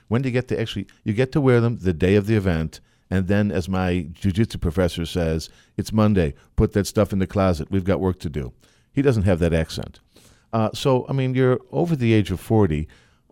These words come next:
Most women would, would run, not walk, but would run as quickly as, or waddle, as quickly as they could away from a competition like that. What, what, who, who prompted you? What, what,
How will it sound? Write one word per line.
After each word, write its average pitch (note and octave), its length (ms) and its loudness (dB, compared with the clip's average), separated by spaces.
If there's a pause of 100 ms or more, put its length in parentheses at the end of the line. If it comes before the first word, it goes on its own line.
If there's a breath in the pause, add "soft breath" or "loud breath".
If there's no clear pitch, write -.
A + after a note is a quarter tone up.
Most C3 320 2
women G#2+ 300 2
would, G2 220 2
would G#2 240 0
run, G2+ 560 2
not B2 240 0
walk, F#2+ 420 0
but G2+ 160 -2
would G2 140 0
run A#2+ 260 0
as G#2+ 160 -2
quickly A#2 400 0
as, F#2+ 140 -2
or F#2 160 0
waddle, E2+ 500 0 (240 soft breath)
as G#2+ 160 -2
quickly C3 340 2
as F#2+ 120 2
they F#2+ 120 0
could G2 300 0
away A#2+ 300 2
from G#2+ 180 -4
a F2 60 -2
competition D#2+ 640 -8
like D2+ 160 -10
that. D2+ 220 -10
What, C3 240 -6
what, A2+ 400 -6
who, F3 340 -2 (160)
who D#3+ 140 -2
prompted C3 480 -4
you? D#2+ 100 -2
What, A2 240 -2 (380 soft breath)
what, C3 180 -2